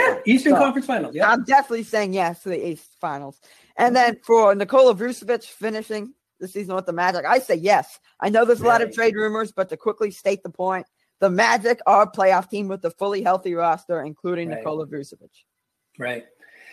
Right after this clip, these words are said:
Speaker 2: Yeah, I, I, I, i-, interesting. I think most people would say n-, no to Miami making the Eastern Conference Final, and Vucevic is absolutely gone.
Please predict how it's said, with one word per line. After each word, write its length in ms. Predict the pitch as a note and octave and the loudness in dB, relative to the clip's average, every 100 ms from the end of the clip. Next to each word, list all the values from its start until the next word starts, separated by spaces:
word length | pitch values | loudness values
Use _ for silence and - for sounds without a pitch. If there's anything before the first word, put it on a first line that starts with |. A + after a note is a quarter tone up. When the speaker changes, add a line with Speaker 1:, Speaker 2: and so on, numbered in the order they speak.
| - - | -20 -2
Speaker 2:
Yeah, 180 | G3 D#4 | 2 2
I, 460 | - A3 G3 G3 G3+ | 4 2 2 -2 -4
I, 160 | F#3 | -4
I, 320 | F#3 F#3+ F#3 F#3 | -2 -2 -6 -8
i-, 40 | |
interesting. 600 | G3+ A#3+ C#4 B3+ G3+ E3 | -4 2 4 2 -2 -4
I 60 | D#3+ | -2
think 240 | A3 F#3 | -4 -4
most 460 | F3+ F3+ A3+ A#3+ - | -4 2 2 2 0
people 320 | A#3+ B3+ A#3 | 2 2 -2
would 160 | G3 | -4
say 760 | F#3+ A3 G#3 G3 F#3+ F3+ E3+ G3 F3 | -2 2 4 4 0 -4 -10 -14 -14
n-, 300 | F3+ G3 E3 | -14 -10 -2
no 440 | F3+ A#3 F4 F#4+ - - | 2 4 4 2 -10 -16
to 200 | - A3 | -4 -4
Miami 300 | G3+ G#3 A3 | -2 -2 0
making 320 | G#3 G#3 G#3 G3+ | 0 -2 -2 -4
the 80 | |
Eastern 200 | G3+ G3+ | -4 -4
Conference 260 | G#3 G3+ G3 | -4 -4 -4
Final, 300 | G#3 A3 A#3 | -4 -2 -4
and 220 | F3+ F3+ | -4 -6
Vucevic 400 | E3+ G3+ F#3 E3 | -4 -4 -4 -6
is 100 | D3+ D3 | -6 -4
absolutely 520 | F3 - - F#3 F3 D#3+ | -2 -2 -2 -4 -2 0
gone. 380 | E3+ E3 A#2+ | 2 2 0